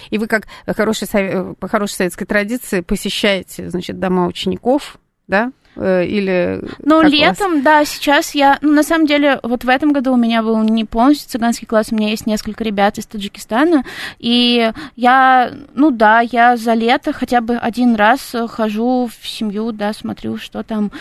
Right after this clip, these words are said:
Speaker 2: как ребята буквы, цифры не забыли, проверяю, делают ли домашку, учат ли таблицу умножения.
Speaker 1: Ну что, они ничего не делают, наверное, как наши?
Speaker 2: Нет,
Speaker 1: Вот у меня никто
Speaker 2: дел-,
Speaker 1: ничего не делает
Speaker 2: ну,
Speaker 1: дома.
Speaker 2: по-разному. Вы знаете, эм,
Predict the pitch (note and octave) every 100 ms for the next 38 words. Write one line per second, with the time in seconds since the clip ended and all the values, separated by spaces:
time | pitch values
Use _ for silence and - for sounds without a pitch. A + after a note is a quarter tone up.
0 | - - A3+ A#3 A3 G3+ A3+ A#3 G3+ A#3
1 | A3 - A#3 A3+ G#3+ G#3+ G#3+ G3 A#3+ C4
2 | - G#3 G3+ A3+ G#3 A3 G#3+ G#3 A3 G3+
3 | G3 A#3 B3 - A3+ - A3+ - G3+ F#3+
4 | G3 A3 - G3+ F#3+ F#3 A3 A#3+ A3+ G#3+
5 | G3+ A3+ - G#3 F#3+ F#3+ F#3+ G3+ G#3+ B3+
6 | B3+ A#3+ G#3 F3 F#3+ F3+ F3 G#3+ A#3+ F#3
7 | - D#3+ - - D#4 F#4+ G4 F4 A#3+ B3+
8 | G4+ G#4 G4 - - F4+ G4+ G4 F#3 E4+
9 | F4+ F#4+ F#4 F4 D4 C#4 C4 C4 B3 A#3
10 | - - C4 A3 B3+ C#4 D4 F4+ F#4+ D4+
11 | C#4 B3+ A#3+ - A#3 A3+ A3 G#3+